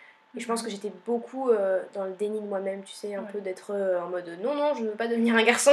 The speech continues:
Speaker 2: Ouais.
Speaker 1: <laughs> Et de, de ce truc de, ouais, je suis non-binaire, mais j'accepte ma féminité. <laughs> Et tout, et, euh, et même j'avais tellement travaillé sur le fait d'accepter, euh, que j'aime me maquiller, d'accepter que j'aime mettre des jupes, d'accepter ça.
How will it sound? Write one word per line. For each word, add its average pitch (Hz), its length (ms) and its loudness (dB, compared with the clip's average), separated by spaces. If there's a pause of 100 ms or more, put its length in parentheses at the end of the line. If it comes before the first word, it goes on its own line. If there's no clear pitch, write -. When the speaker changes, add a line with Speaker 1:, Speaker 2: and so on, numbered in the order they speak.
(120)
Speaker 2:
Ouais. 240 280 6
Speaker 1:
<laughs> 262 600 2
Et 240 120 2
de, 214 480 2
de 202 80 -12 (320)
ce 226 80 -8
truc 247 240 -8
de, 220 160 4
ouais, 233 180 4
je 294 60 -4
suis 240 80 -2
non-binaire, 226 320 2
mais 214 100 4
j'accepte 208 300 -6
ma 202 80 -4
féminité. 208 640 -6
<laughs> - 1000 -12
Et 214 100 -10
tout, 277 300 -2
et, 214 200 6
euh, 202 320 8
et - 60 -4
même 247 180 0
j'avais 214 180 0
tellement 240 340 -2
travaillé 233 420 -2
sur 220 160 -8
le 208 80 -4
fait 202 140 -12
d'accepter, 214 640 -2
euh, 185 100 0
que 196 160 -8
j'aime 190 220 -6
me 190 80 -6
maquiller, 185 680 -6
d'accepter 190 640 -10
que 185 100 -16 (200)
j'aime 180 220 -14
mettre 180 160 -14
des 180 100 -16
jupes, 175 320 -14
d'accepter - 400 -14
ça. 202 220 -8